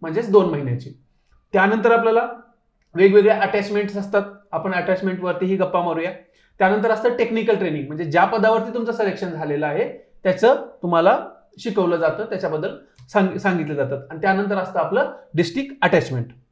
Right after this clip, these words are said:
म्हणजे हा संपूर्ण जो कालावधी आहे तो दोन वर्षाचा असतो. Technical training आठ आठवडे, foundation training आठ आठवडे, त्यानंतरच्या वेगवेगळ्या training आहेत,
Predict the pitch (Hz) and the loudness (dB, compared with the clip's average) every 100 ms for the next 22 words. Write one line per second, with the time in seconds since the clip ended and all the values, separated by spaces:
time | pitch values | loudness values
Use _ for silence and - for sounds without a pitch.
0 | _ _ - 160 190 220 - 190 196 262 | _ _ -12 -8 -4 -6 0 0 2 0
1 | 262 247 247 196 175 170 170 175 226 233 | 2 2 2 2 0 -2 -2 -2 -4 -2
2 | 220 190 147 131 127 117 - - - _ | 0 2 0 -4 -8 -8 -12 -16 -18 _
3 | _ _ 165 170 185 202 202 208 214 202 | _ _ -8 -2 -2 0 2 2 0 0
4 | 196 208 214 208 175 - - _ _ - | 0 0 2 4 4 0 -12 _ _ -6
5 | 165 175 180 208 208 202 214 196 196 202 | -4 -2 -2 0 0 0 -4 -4 -4 -2
6 | 202 202 220 - - _ 165 175 196 214 | 0 2 0 -4 -18 _ -4 0 0 2
7 | 240 196 190 208 233 233 214 196 180 208 | 4 6 8 8 6 4 2 2 2 2